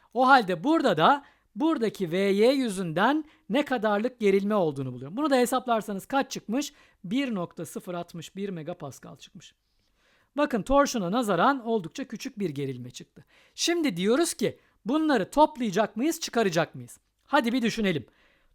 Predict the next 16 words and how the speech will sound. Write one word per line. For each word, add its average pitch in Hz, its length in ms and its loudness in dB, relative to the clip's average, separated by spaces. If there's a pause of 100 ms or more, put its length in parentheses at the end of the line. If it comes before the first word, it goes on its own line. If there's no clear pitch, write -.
(160)
Torsion, 269 580 2 (400)
bakın 220 280 -4
bunları 269 240 0
siliyorum 254 420 4
artık. - 280 -10
Diyorum 285 240 0
ki 147 140 -10 (320)
burada 233 280 -2
torsion'dan 220 580 0
kaynaklı 170 500 -4
gerilmem 214 600 2 (220)
kırk 269 240 -6
yedi 208 140 -2
yetmiş 170 380 -2
beş. 208 320 -4 (1200)
Buradaki 254 680 4